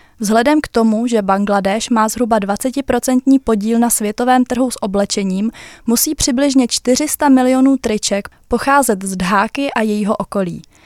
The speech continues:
A právě tam dělal Marek Rabí svou knižní reportáž Život na míru, která dost možná změní váš pohled na kulturu rychlé módy,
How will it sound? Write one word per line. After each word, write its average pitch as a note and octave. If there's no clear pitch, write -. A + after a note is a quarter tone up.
A G#3+
právě C#4
tam G#3
dělal A#3+
Marek A#3+
Rabí G3
svou A3+
knižní C4
reportáž A3
Život G3+
na F3+
míru, F3+
která G#3+
dost B3
možná G3+
změní A3+
váš A#3+
pohled A#3
na G#3+
kulturu B3+
rychlé A3+
módy, G3+